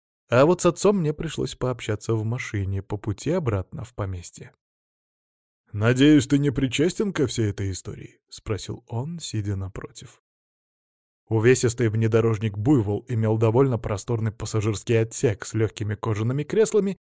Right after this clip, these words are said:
и приятным древесным запахом. Амортизация позволяла с комфортом рассекать по пересечённой местности, поэтому Григорий без особых проблем наслаждался скотчем со льдом. «Нисколько», —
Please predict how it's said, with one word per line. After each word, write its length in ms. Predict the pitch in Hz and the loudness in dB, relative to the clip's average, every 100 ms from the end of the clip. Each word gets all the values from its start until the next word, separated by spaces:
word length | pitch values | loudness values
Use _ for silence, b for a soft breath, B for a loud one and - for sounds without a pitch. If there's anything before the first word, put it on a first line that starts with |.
| _ | _
и 100 | 143 | -4
приятным 540 | 143 160 160 180 196 165 | 2 6 6 4 0 2
древесным 480 | 131 104 104 110 | 2 2 0 -4
запахом. 580 | 110 127 - - - - _ _ _ _ _ _ _ _ _ _ - | -2 -4 -6 -12 -14 -18 _ _ _ _ _ _ _ _ _ _ 0
Амортизация 720 | 117 123 120 131 151 151 127 | 2 2 4 4 6 6 2
позволяла 600 | 120 110 117 127 139 131 | 4 4 6 8 8 8
с 100 | 110 | 6
комфортом 600 | 120 113 131 120 - 110 | 2 2 0 0 0 0
рассекать 560 | 107 104 117 117 120 - | 0 0 -2 2 2 2
по 100 | 117 | -4
пересечённой 600 | 113 101 110 - 113 117 | -2 -4 -4 -2 0 0
местности, 500 | 127 101 80 - 110 | 0 -4 -8 -10 -6
поэтому 480 | - 123 175 170 131 | 4 4 4 2 0
Григорий 380 | 127 123 170 | 2 4 2
без 200 | 151 120 | 4 2
особых 380 | 107 - 123 113 | 2 0 0 0
проблем 400 | 123 117 170 208 | 2 2 2 0
наслаждался 640 | 170 135 113 107 156 165 160 | 0 0 0 2 0 0 -6
скотчем 460 | - 113 - 104 | -6 -6 -6 -8
со 180 | - 101 | -6 -6
льдом. 400 | 101 101 92 - _ _ _ _ _ _ | -6 -8 -14 -18 _ _ _ _ _ _
«Нисколько», — 680 | 113 107 113 - 151 - 185 | -2 2 0 4 4 4 -10